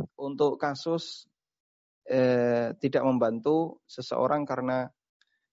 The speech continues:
dia belum memenuhi syarat. Pada asalnya Anda tidak berdosa karena, eh, Anda, apa, memberikan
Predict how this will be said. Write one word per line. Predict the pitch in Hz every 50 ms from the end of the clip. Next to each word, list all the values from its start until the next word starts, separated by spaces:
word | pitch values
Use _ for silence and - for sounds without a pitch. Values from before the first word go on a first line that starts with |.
| _ _ _
dia | - 127 131 139 143
belum | 135 - - 127 123 120
memenuhi | 120 120 120 120 113
syarat. | 113 - - 131 123 117 107 - _ _ _ _ _
Pada | - 127 - 131 127
asalnya | 127 - - 147 165 156
Anda | 139 123 131
tidak | 135 135 135 127 120 113 -
berdosa | - - - 113 107 - 113 113 123 165 - _ _ _ _ _ _ _ _ _ _ _ _ _ - _ _ _ _ _ _ -
karena, | 117 113 120 123 131 139 139 139 - - - - _ _ _ _ _ _ _ _ _ _ _ _ _ _ _ _ _ _ _ _ _
eh, | 277 - 117 113 110 110 110 107 104 - - -
Anda, | 120 120 120 131 135 135 131 123 - - _ - - _ _ _ _ _ _ _ _ -
apa, | 117 110 123 127 156 180 - _ _ _ _ _ _ _ _ _ _ _ _ _ - -
memberikan | - 127 127 120 120 117 117 117 113 113 - 120 117